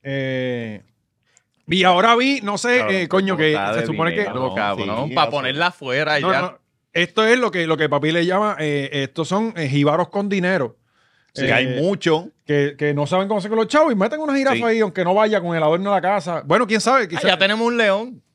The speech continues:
Speaker 1: Ah, quién sabe, adentro puede tener otras cosas. Y las jirafas como quiera siempre están
Speaker 3: Eso,
Speaker 1: afuera.
Speaker 3: Mi-, Milagro no terminó allí en, en, en donde fuimos, donde Frankie.
Speaker 2: Sí.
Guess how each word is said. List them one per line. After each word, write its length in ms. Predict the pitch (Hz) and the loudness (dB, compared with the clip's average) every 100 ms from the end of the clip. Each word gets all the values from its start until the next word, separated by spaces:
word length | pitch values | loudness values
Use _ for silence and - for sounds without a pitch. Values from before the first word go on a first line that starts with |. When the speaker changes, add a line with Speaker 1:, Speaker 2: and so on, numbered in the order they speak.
| _ | _
Speaker 1:
Ah, 220 | 143 151 160 160 | -6 -6 -6 -4
quién 140 | 160 | -4
sabe, 260 | 156 196 214 | 0 0 0
adentro 360 | 156 156 156 185 | 0 0 0 -2
puede 160 | 185 185 | -2 -2
tener 260 | 190 196 | 0 0
otras 220 | 190 202 156 | 0 -2 -2
cosas. 360 | 190 214 240 | -2 0 -2
Y 40 | 175 | 0
las 120 | 175 | 0
jirafas 280 | 190 202 247 | 2 0 0
como 160 | 240 | -2
quiera 160 | 220 214 | 0 -2
siempre 220 | 196 202 | -2 -4
están 160 | - 185 | -4 -2
Speaker 3:
Eso, 60 | 156 | 0
Speaker 1:
afuera. 280 | 165 214 151 | 0 0 0
Speaker 3:
Mi-, 60 | |
Milagro 320 | 151 131 160 247 | -2 -2 -2 -4
no 60 | |
terminó 320 | 240 226 214 185 | -4 -6 -4 -2
allí 200 | 165 165 | 0 0
en, 160 | 147 | -4
en, 260 | 143 131 123 | -8 -10 -8
en 220 | 123 117 | -6 -6
donde 200 | 113 117 | -4 -6
fuimos, 280 | 104 123 196 | -4 -6 -4
donde 120 | 151 | -6
Frankie. 440 | 107 113 185 208 - _ _ _ _ _ | -4 -6 -6 -10 -12 _ _ _ _ _
Speaker 2:
Sí. 300 | - 156 120 | -4 -4 -4